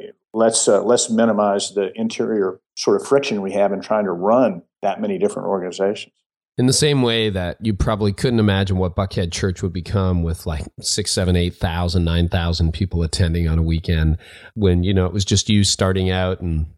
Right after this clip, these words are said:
Speaker 2: it all seemed so tenuous, you probably couldn't anticipate what multi-site would become when you started that thirteen, fourteen years ago.
Speaker 1: Yeah.
Speaker 2: But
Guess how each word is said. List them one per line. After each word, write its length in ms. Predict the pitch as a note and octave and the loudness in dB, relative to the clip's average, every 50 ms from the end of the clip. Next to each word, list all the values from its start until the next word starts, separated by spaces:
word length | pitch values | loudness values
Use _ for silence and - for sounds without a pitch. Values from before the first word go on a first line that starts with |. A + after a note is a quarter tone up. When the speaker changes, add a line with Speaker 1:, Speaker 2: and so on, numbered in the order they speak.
| _ _ _ _ | _ _ _ _
Speaker 2:
it 140 | - F#2+ F#2 | -2 0 0
all 180 | G2 G2+ F#2+ F2+ | 2 2 0 0
seemed 240 | - - G#2+ G2 - | 0 0 0 0 0
so 160 | - G2 F2+ | 0 -2 -4
tenuous, 680 | E2+ - - D#3 E3 D3+ B2+ G2 E2 D#2 E2 - - - _ - - - - - - - | -4 -2 -2 0 2 2 2 2 2 0 -2 -4 -6 -8 _ -20 -20 -20 -20 -20 -10 -4
you 120 | B2 B2+ | -4 -2
probably 540 | A2+ - - F3 F3 F#3+ G3+ G3+ D#3 B2+ A#2+ | 0 0 2 2 2 2 0 0 0 -2 -4
couldn't 280 | A2 - D3 B2 A#2 A2 | -2 -2 0 0 2 2
anticipate 680 | G2+ F#2+ F2+ - A#2+ G#2+ - A2+ G2+ - G#2+ F2+ D2 | 2 2 2 2 0 0 0 0 0 2 0 0 0
what 140 | E2 F#2+ - | 0 0 2
multi-site 840 | A2 G#2 G#2 A2 A#2+ - - C3+ A2 - - - F2 D#2 C#2+ - - | 2 2 4 2 2 0 -4 -6 -4 -4 -4 -4 -4 -4 -6 -8 -6
would 280 | E2+ F2 F2 D#2 D2 | -4 -4 -4 -4 -4
become 560 | D#2+ F2 E2 - - - E2+ C#2+ C2+ C2 A#1+ - - _ _ _ | -6 -8 -8 -6 -6 -6 -4 -4 -6 -8 -12 -14 -18 _ _ _
when 400 | F#2+ F#2+ F#2 F2+ F2+ E2+ E2 - | -2 0 2 2 2 2 0 -2
you 160 | - G2+ G2 F#2 | -2 -4 -2 -2
started 420 | - - - F#2+ F2+ F2 F2 E2 | -2 -2 0 0 0 0 -2 -2
that 240 | F2 F2 D2+ - - | -2 -4 -4 -4 -4
thirteen, 340 | - F#2+ F2+ - G#2 F#2 E2+ | -6 -6 -2 0 0 0 0
fourteen 520 | - - F#2+ E2+ - - - G2 F2+ F2 | 0 -2 -2 -2 -2 0 2 2 4 4
years 280 | F2+ F#2+ G#2 G#2+ G2 G2 | 4 4 4 4 2 0
ago. 360 | G2 E2 E2+ D#2 D2+ D#2 - - - - - - - | -2 -2 -4 -4 -4 -6 -8 -10 -18 -20 -20 -6 0
Speaker 1:
Yeah. 80 | A#2 A2 | 2 4
Speaker 2:
But 320 | A#2 A2+ A2 G2+ - - | 4 4 0 0 -4 -8